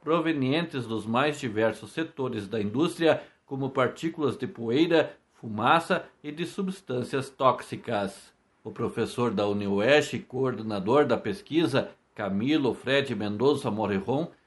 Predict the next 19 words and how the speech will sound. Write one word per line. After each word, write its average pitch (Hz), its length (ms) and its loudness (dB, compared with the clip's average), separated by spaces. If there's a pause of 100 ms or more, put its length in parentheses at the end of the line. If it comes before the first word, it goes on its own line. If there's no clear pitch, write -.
(160)
disse 170 380 -2
que - 120 -10
o 110 60 -2
mau 147 260 4
cheiro 117 380 0
resultante 135 720 -2
dos 139 260 0
processos 110 640 -4
industriais 143 680 0 (280)
compromete 160 720 0
a 95 60 -2
qualidade 113 640 0
de 98 160 0
vida 151 460 0 (200)
e 131 80 -6
pode 110 320 -6
causar 107 500 0
inúmeros 151 520 2
problemas. 107 800 2